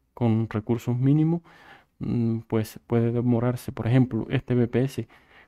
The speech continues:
con dos C P U y dos gigas de ram, mejor dicho, con un C P U y dos gigas de ram,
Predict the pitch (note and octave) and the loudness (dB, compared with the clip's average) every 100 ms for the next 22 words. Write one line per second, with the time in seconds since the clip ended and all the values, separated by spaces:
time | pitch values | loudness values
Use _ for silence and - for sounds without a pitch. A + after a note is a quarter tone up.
0 | _ A#2 A#2 B2+ C#3 - - - A#2 A#2 | _ 0 2 2 0 -6 -14 -6 -2 0
1 | A#2+ A#2+ A#2+ A#2+ B2 - C3 B2+ B2 C3 | 4 4 2 2 0 2 2 4 4 2
2 | C3 - _ _ _ _ _ _ _ _ | 0 -8 _ _ _ _ _ _ _ _
3 | _ _ B2 A#2+ C3 C3 A2 - A#2 B2 | _ _ 0 4 4 4 2 0 2 2
4 | B2 B2+ B2 B2 A#2+ B2+ A#2 A#2+ B2 B2+ | 0 0 2 2 0 -2 0 2 2 2
5 | B2+ C3 D3 | 2 4 2